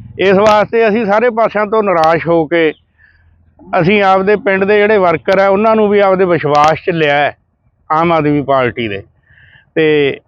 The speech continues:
ਹੁਣ ਅਸੀਂ ਉਹਨਾਂ ਦੇ ਬਾਈਕਾਟ ਦਾ ਫੈਸਲਾ ਕੀਤਾ ਤੇ ਪਿੰਡ 'ਚ ਨਹੀਂ ਬਣਨ ਦੇਵਾਂਗੇ। ਜਦੋਂ ਵੀ ਉਹ ਆਉਣਗੇ, ਜੇ ਉਹ ਜ਼ੋਰ ਜ਼ਰ ਵੀ ਕਰਨਗੇ, ਕੋਈ ਪੁਲਿਸ ਰਾਹੀਂ ਜਾਂ ਹੋਰ ਕਿਸੇ ਕਿਸਮ ਦਾ ਟਕਰਾਅ ਹੁੰਦਾ ਹੈ, ਤਾਂ ਉਹਨਾਂ ਦੀ ਜ਼ਿੰਮੇਵਾਰੀ ਹੋਊਗੀ।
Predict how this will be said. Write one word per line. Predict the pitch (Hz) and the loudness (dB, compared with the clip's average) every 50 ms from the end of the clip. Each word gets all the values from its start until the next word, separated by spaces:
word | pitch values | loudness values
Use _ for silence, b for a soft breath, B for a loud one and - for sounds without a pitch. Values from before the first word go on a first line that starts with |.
| - 113 123 | -14 -6 -4
ਹੁਣ | 165 190 196 196 | -2 0 0 0
ਅਸੀਂ | 180 165 208 208 | 0 2 2 2
ਉਹਨਾਂ | 202 202 208 214 214 | 2 2 2 2 2
ਦੇ | 208 208 | 2 0
ਬਾਈਕਾਟ | 175 160 160 165 170 156 196 180 185 190 | 0 0 0 0 0 0 0 0 0 0
ਦਾ | 185 185 | 0 0
ਫੈਸਲਾ | 151 143 151 151 131 147 165 175 175 | 0 0 0 0 0 0 0 0 -2
ਕੀਤਾ | 160 170 185 170 - 196 190 | -2 -4 -6 -4 -2 -2 -2
ਤੇ | 180 190 | -2 -2
ਪਿੰਡ | 165 - 175 175 175 | -4 -4 -4 -2 -2
'ਚ | 180 165 | -2 -2
ਨਹੀਂ | 165 147 143 151 190 | -2 -2 0 0 0
ਬਣਨ | 202 196 190 180 180 180 175 | 0 0 0 0 0 0 0
ਦੇਵਾਂਗੇ। | 175 170 170 175 175 170 165 156 131 - - b b b b b b 143 | 0 2 2 0 0 2 0 0 -2 -2 -6 b b b b b b -2
ਜਦੋਂ | 156 170 170 190 202 202 | 0 0 2 2 2 2
ਵੀ | 208 214 | 2 2
ਉਹ | 208 202 180 190 190 175 | 2 2 2 2 2 2
ਆਉਣਗੇ, | 165 180 196 214 214 185 180 160 139 127 - _ b b b b b b | 2 2 2 0 0 0 0 -2 -2 -4 -8 _ b b b b b b
ਜੇ | 143 156 170 190 | -4 -2 0 2
ਉਹ | 202 208 214 196 | 2 2 2 2
ਜ਼ੋਰ | 165 170 175 180 175 | 2 2 2 2 0
ਜ਼ਰ | 175 180 190 196 190 | 2 2 0 0 0
ਵੀ | 180 208 214 | 0 -2 -2
ਕਰਨਗੇ, | - - 214 208 220 233 233 226 208 190 180 170 | -2 0 0 0 0 2 0 0 2 0 0 0
ਕੋਈ | 147 - 196 202 208 | -2 -2 -2 -2 -2
ਪੁਲਿਸ | 185 - 202 202 208 - - 208 | -2 -2 0 0 0 0 0 -2
ਰਾਹੀਂ | 208 196 190 185 202 208 | 0 0 0 0 2 2
ਜਾਂ | 202 214 214 190 | 2 2 2 2
ਹੋਰ | 165 185 190 190 | 2 2 0 0
ਕਿਸੇ | 180 - 196 175 185 202 | -2 -2 -2 0 0 -2
ਕਿਸਮ | 190 202 196 165 180 196 | -2 -2 -2 -2 -2 -2
ਦਾ | 196 208 | -2 -2
ਟਕਰਾਅ | 196 170 - 170 - 185 175 170 170 175 170 | -2 -2 -4 -4 -2 0 2 2 4 2 2
ਹੁੰਦਾ | 170 180 175 160 160 151 | 0 0 0 0 0 0
ਹੈ, | 135 - B B B B B B - 214 | -2 -4 B B B B B B -2 0
ਤਾਂ | 208 220 | 2 2
ਉਹਨਾਂ | 226 226 240 240 240 | 2 2 2 0 0
ਦੀ | 233 233 214 | 0 0 0
ਜ਼ਿੰਮੇਵਾਰੀ | 180 180 170 175 175 185 185 185 190 196 202 | 0 0 0 0 0 0 0 0 0 0 0
ਹੋਊਗੀ। | 180 185 202 208 214 202 196 220 214 208 | 0 0 0 0 0 0 0 0 -2 -2